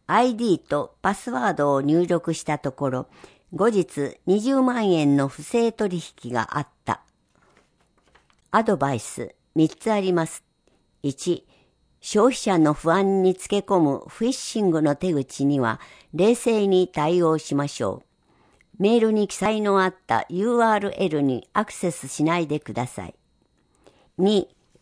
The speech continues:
もしサイトでカード番号や住所など個人情報を入れてしまった場合は、カードやキャリア決済、電話料金と同時払いなどは不正利用されることがあります。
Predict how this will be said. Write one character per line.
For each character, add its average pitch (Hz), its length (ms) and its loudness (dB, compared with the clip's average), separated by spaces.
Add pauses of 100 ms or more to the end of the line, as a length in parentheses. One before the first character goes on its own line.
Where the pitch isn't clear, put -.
(100)
も 240 160 4
し 185 200 0
サ 170 220 0
イ 214 100 -2
ト 190 160 0
で 165 340 0
カ 220 180 0
ー 247 40 -2
ド 233 160 2
番 208 260 2
号 147 240 2
や 104 260 0
住 226 260 0
所 165 180 0
な 147 160 2
ど 127 220 -2 (260)
個 196 140 2
人 254 300 2
情 220 280 4
報 135 440 4
を 120 80 2
入 160 120 -2
れ 190 120 2
て 185 140 0
し - 160 -2
ま 160 100 4
っ 160 80 -2 (100)
た 151 140 0
場 131 180 -2
合 143 240 -4
は、 123 180 -6 (960)
カ 226 200 2
ー 185 40 2
ド 147 140 2
や 131 260 -2 (480)
キ - 80 -2
ャ 196 80 2
リ 247 180 0
ア 240 80 2
決 233 300 -6
済、 - 380 -4 (560)
電 208 240 2
話 214 140 2
料 190 240 2
金 127 340 -2
と 123 160 -4
同 147 260 2
時 175 140 -2
払 131 300 -2
い - 60 -16 (300)
な 175 140 2
ど 147 120 2
は 135 280 2
不 175 120 -6
正 247 320 4
利 220 140 0
用 151 200 4
さ 135 180 -2
れ 156 100 0
る 147 120 -4
こ 156 120 -6
と 175 160 -4
が 147 140 0
あ 113 60 -2
り 123 100 -4
ま 117 160 -2
す。 - 200 -18